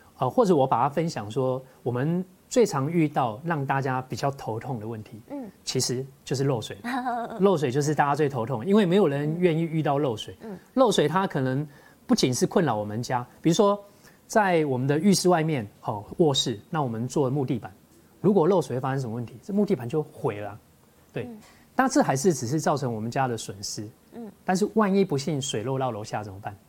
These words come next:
Speaker 1: 楼下已经装潢了，你把人家装潢破坏掉，所以很多的邻居为了这样事情争执不休，甚至闹上法院。
Speaker 2: 嗯。
Speaker 1: 所以漏水其实是很痛苦的，而且漏水最痛苦的地方就是说，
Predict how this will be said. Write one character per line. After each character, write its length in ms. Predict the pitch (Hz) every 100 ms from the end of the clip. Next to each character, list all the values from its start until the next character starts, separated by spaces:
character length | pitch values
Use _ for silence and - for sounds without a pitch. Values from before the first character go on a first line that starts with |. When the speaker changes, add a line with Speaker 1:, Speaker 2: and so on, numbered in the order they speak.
| -
Speaker 1:
楼 120 | 139
下 200 | 175 143
已 40 |
经 140 | 131 147
装 240 | 131 127
潢 160 | - 110
了， 60 |
你 80 | 120
把 100 | 143
人 60 | 139
家 100 | 143
装 260 | 151 131
潢 40 | 135
破 160 | 147
坏 100 | 127
掉， 180 | 123 101 - - -
所 180 | - 214
以 40 |
很 280 | 196 135 131
多 160 | 185 196
的 120 | 165
邻 160 | 135 139
居 240 | 151 156
为 140 | 165
了 80 | 139
这 100 | 127
样 80 | 147
事 160 | 135 147
情 260 | 131 127
争 220 | 127 160
执 120 | 151 127
不 100 | 147
休， 240 | - 131
甚 260 | 131 - 151
至 260 | 143 131 127
闹 120 | 143
上 200 | 139 123
法 240 | 113 101
院。 220 | 113 117 101 -
Speaker 2:
嗯。 140 | 240 202
Speaker 1:
所 140 | -
以 40 | 160
漏 220 | 240 185
水 180 | - 113
其 140 | -
实 160 | 120 131
是 160 | -
很 140 | 123 104
痛 180 | 143 113
苦 160 | 110
的， 60 | - - -
而 60 |
且 160 | 190 175
漏 160 | 254
水 120 | 190 127
最 140 | 180
痛 180 | 190 170
苦 140 | 135
的 60 | 120
地 120 | 143
方 160 | 135 131
就 120 | 139
是 100 | 131
说， 260 | 131 127